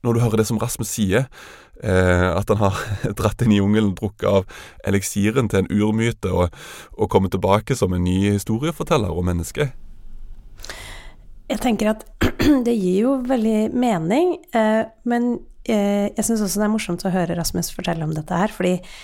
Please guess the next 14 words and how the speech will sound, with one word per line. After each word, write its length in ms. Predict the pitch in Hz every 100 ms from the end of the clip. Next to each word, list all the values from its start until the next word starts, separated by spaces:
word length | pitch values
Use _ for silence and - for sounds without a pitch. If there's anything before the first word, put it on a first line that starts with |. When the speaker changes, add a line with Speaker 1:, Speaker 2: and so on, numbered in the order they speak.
| - - - -
Speaker 2:
eh, 480 | 196 190 214 185 175
jeg, 320 | - 180 233 247
i 140 | 208
motsetning 480 | 190 - 175 175 165
til 80 | 175
deg, 480 | 165 165 160 165 -
Lars 160 | 175
Christian, 320 | 175 175 202
kjenner 380 | 214 - 190 165
jo 80 | 165
bare 260 | 165 156 160
Rasmus, 420 | 156 - 175 - - -
eh, 180 | 156 170 -
via 160 | 185